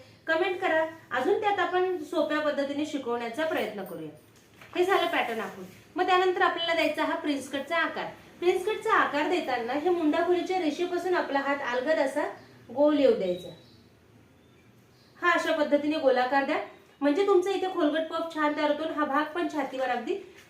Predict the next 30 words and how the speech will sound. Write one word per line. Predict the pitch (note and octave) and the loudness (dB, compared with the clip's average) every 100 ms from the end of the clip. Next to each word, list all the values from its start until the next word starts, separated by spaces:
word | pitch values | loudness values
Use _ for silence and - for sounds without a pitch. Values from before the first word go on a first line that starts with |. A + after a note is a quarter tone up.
| - | 0
छान | F4+ E4+ | 2 4
बसतो. | C#4 G3+ - F3 E3 - - - - - - - _ _ _ | 2 -2 -4 -8 -8 -10 -12 -12 -18 -18 -20 -20 _ _ _
हे | D4+ | 2
झालं | F4+ G#4 | 2 4
आपलं | F#4 F4 F4+ | 2 2 0
पॅटर्न | C#4+ B3 | 0 -2
आखून. | A3+ F#3 F3+ - - | -4 -6 -10 -16 -10
आता | - - | -6 2
आपण | F#4 G4 | 2 2
याचं | F#4+ F#4+ | 0 -2
कटिंग | F#4+ D4+ E4 | -2 -2 -2
करून | F4 E4 E4 | -2 -2 -2
घेऊया | E4+ D4+ D#4+ | 0 2 2
आणि | D#4+ D4+ F4 | 0 0 -2
कपड्यावर | E4+ D4 D4 D#4+ | -2 -2 0 0
वाढवायचं | D4 A3+ B3+ F4+ G4 | 0 0 2 2 2
कुठे | - - | -2 -6
हे | G3 D#4+ | -4 -4
पण | G4+ | 0
महत्त्वाचं | G4+ D4 G#3 G#3+ F#3+ | 0 0 -2 -6 -6
आहे. | F3+ F3+ - - - - | -8 -10 -16 -20 -12 -6
हे | D#4+ | 0
पॅटर्न | D#4 D#4+ | 0 0
कपड्यावर | D#4+ D4+ D4 D4 | -2 -2 0 0
उभ्यात, | C#4 D4+ C#4+ | 2 2 2
आडव्यात, | C4+ B3+ C4+ C4 | 0 0 -2 -2
कसं | C#4+ D#4 | -2 -2
क्रॉसमध्ये | D#4 C4+ D4 C#4+ C4 B3+ | 0 2 2 0 0 0
कसं | C4+ E4 A#4+ | 0 0 -2
ठेवायचं | G#4+ F#4 D#4 D#4+ | 0 0 0 0